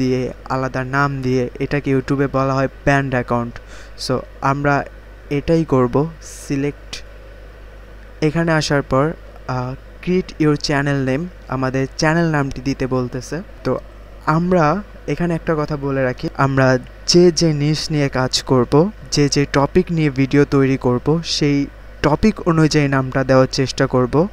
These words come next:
আজে বাজে নাম দিব না এবং অবশ্যই নামটা যেন ইউনিক হয়, এটা চিন্তা করে YouTube নামটা select করব। এমন কোনো নাম দিবেন না যেটা YouTube-এ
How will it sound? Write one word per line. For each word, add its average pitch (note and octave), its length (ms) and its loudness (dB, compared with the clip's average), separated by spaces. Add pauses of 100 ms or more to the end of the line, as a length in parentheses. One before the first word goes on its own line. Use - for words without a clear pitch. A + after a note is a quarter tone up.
(160)
আজে C#3 240 0
বাজে C#3 320 2
নাম C3 300 -2
দিব C3 300 0
না E3+ 220 0 (200)
এবং C3 420 -2 (380)
অবশ্যই F3 580 4 (120)
নামটা C#3+ 420 0
যেন D#3 200 4 (240)
ইউনিক F3+ 460 6
হয়, C#3 320 4 (200)
এটা E3 220 2
চিন্তা D#3 380 2
করে D3 300 4
YouTube C#3+ 380 2
নামটা C3+ 380 -2
select C#3 440 -4
করব। B2 440 2 (180)
এমন F3+ 360 2
কোনো G#3 240 6
নাম D#3 260 2
দিবেন C3 300 -2
না B2+ 220 -2
যেটা C3 500 0 (240)
YouTube-এ D3+ 480 4